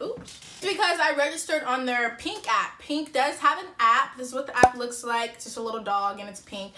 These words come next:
So you guys should definitely get that, because you'll also get updates on, this is not sponsored. This is just me spilling the beans on how I always save money at Pink. Um, so if you get the co-,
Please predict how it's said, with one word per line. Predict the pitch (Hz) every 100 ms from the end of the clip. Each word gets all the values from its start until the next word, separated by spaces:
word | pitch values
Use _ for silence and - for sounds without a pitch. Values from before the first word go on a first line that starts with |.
| - -
So | -
you | 302
guys | 330
should | 381 285
definitely | 277 285 359 311
get | 233 262 277
that, | 320 330 311
because | 277 277
you'll | 262
also | 233 285 339
get | 294 269
updates | 233 226 254 247 240
on, | 220 214
this | 220 247
is |
not | 254 233
sponsored. | - 196 190 196
This | 220
is | 220
just | 220
me | 220 214
spilling | - 214 208 196
the |
beans | 190 196 196
on | 185
how | 196
I | 190
always | 185 185 185
save | 185 190 185
money | 185 190
at | 180 -
Pink. | 208 269 - - - - -
Um, | 247 247 240
so | 269 285
if |
you | 311
get | 285 302
the |
co-, | - 294